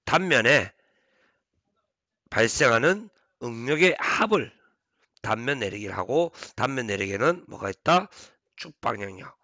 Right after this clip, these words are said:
전단력, 힘 모멘트. 이게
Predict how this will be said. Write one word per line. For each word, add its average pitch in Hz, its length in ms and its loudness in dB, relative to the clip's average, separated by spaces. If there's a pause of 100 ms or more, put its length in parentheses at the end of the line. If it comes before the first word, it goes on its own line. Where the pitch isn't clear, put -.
(140)
전단력, 107 760 -2
힘 - 200 -20
모멘트. - 440 -20 (2250)
이게 151 360 2